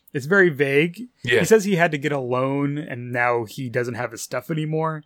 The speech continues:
Speaker 1: No details <laughs> about how it all went down.
Speaker 2: I think this is the spot. This is the other just,
Speaker 1: Mm.
Speaker 2: but there's this moment where Angel just mutters that he
Speaker 1: Well, he says that, "I wish he was an illegal
Speaker 2: Right.
Speaker 1: so I could report him,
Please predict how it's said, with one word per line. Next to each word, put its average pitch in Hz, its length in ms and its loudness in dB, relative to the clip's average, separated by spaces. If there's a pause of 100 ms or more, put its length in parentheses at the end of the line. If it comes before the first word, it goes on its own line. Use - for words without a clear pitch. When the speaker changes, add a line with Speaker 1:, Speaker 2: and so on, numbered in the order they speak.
(120)
Speaker 1:
No 170 200 8
details 117 720 -2 (340)
<laughs> - 280 -12
about 214 420 2
how 156 320 -2
it 147 80 -2
all 135 120 -2
went 143 220 -4
down. 113 400 -8 (160)
Speaker 2:
I 143 60 0
think 247 240 -2
this 170 180 -6
is 156 80 -6
the 135 80 0
spot. - 380 0
This 147 140 2
is 147 80 -2
the 143 160 0
other 131 300 2
just, - 520 -4
Speaker 1:
Mm. 147 260 2 (160)
Speaker 2:
but 139 140 4
there's 143 240 4
this 147 200 2
moment 165 460 2
where 127 220 4
Angel 123 560 2 (180)
just 190 380 0
mutters 147 640 2
that 117 200 0
he 120 340 -6 (160)
Speaker 1:
Well, 160 160 4
he 175 100 4
says 196 360 4
that, 151 180 -2 (120)
"I 143 120 -2
wish 151 640 -2
he - 240 -2
was 147 260 6 (100)
an 147 220 0
illegal 131 720 -4
Speaker 2:
Right. 165 240 2
Speaker 1:
so 147 160 2
I 127 80 4
could 135 160 0
report 120 460 0
him, 104 320 -4